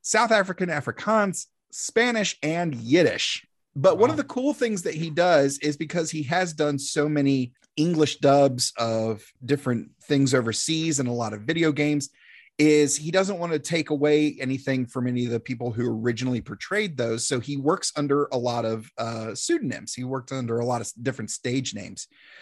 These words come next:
Speaker 1: Um, he's also known as Chet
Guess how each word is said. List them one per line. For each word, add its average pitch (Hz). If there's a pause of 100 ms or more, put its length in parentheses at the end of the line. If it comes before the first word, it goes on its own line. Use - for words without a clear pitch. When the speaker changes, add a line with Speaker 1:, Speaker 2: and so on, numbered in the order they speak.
(260)
Speaker 1:
Um, 127 (720)
he's 135
also 180
known 135
as 123
Chet -